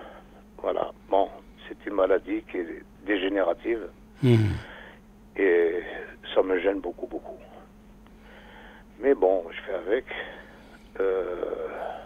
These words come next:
Speaker 1: mais ça
Speaker 2: T'as,
Speaker 1: m'a,
Speaker 2: t'as
Speaker 1: ça
Speaker 2: pas
Speaker 1: m'a
Speaker 2: essayé
Speaker 1: changé
Speaker 2: d'aller en
Speaker 1: beaucoup.
Speaker 2: Israël et te soi-, te, te soigner là-bas ? Ils sont forts, très forts pour les yeux.
Speaker 1: Ah, moi, je suis prêt à aller n'importe où, hein.
Speaker 2: Vas-y,
Speaker 1: Même, même chez
Speaker 2: vas-y.
Speaker 1: le diable.
Speaker 2: Tu peux aller en Israël, on va te soigner là-bas.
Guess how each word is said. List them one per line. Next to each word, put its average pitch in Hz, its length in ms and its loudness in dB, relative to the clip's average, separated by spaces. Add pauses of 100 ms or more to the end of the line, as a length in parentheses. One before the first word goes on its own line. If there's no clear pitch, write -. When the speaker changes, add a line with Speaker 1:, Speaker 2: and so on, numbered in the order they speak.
(640)
Speaker 1:
mais - 120 -2
ça 120 80 8
Speaker 2:
T'as, 127 100 10
Speaker 1:
m'a, 120 60 12
Speaker 2:
t'as 104 120 8
Speaker 1:
ça 131 40 12
Speaker 2:
pas 165 100 12
Speaker 1:
m'a 160 60 12
Speaker 2:
essayé 147 280 10
Speaker 1:
changé 180 100 12
Speaker 2:
d'aller 156 220 12
en 156 60 12
Speaker 1:
beaucoup. 147 100 8
Speaker 2:
Israël 143 580 10
et 123 60 2
te 127 140 6
soi-, 131 360 8
te, - 180 0
te 120 200 6
soigner 143 540 8
là-bas ? 160 420 6
Ils 123 100 2
sont 135 200 8
forts, 180 260 10
très 160 200 8
forts 156 240 10
pour 117 160 6
les 101 340 4
yeux. 90 120 -2 (360)
Speaker 1:
Ah, 147 100 8
moi, 107 180 6
je 85 80 -4 (100)
suis 117 120 -6
prêt - 180 4
à - 40 8
aller 101 160 8
n'importe 156 420 4
où, 180 220 6
hein. 110 60 8
Speaker 2:
Vas-y, 131 240 12 (160)
Speaker 1:
Même, - 20 -10
même 156 180 4
chez 123 60 10
Speaker 2:
vas-y. 135 180 12
Speaker 1:
le 110 60 4
diable. 104 320 4 (240)
Speaker 2:
Tu - 100 -2
peux 139 120 12
aller 135 160 12
en 127 120 8
Israël, 120 440 8
on 123 60 6
va 127 120 8
te 110 380 6
soigner 113 420 8
là-bas. 82 280 -2